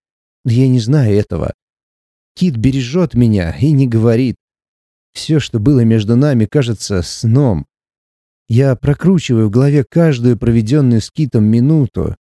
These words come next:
секунду. И этим живу.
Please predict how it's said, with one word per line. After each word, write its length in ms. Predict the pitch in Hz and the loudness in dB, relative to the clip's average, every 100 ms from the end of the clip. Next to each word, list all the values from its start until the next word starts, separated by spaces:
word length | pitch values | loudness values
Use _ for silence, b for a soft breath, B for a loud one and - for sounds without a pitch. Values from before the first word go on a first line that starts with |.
| _ | _
секунду. 880 | - - 110 - 131 127 101 80 - _ _ _ _ _ _ | -12 -8 -6 0 0 2 0 -2 -6 _ _ _ _ _ _
И 260 | 110 120 143 | -2 0 0
этим 360 | 147 - 107 | -2 -2 -2
живу. 520 | 95 98 98 113 87 | -2 -4 -2 -2 -2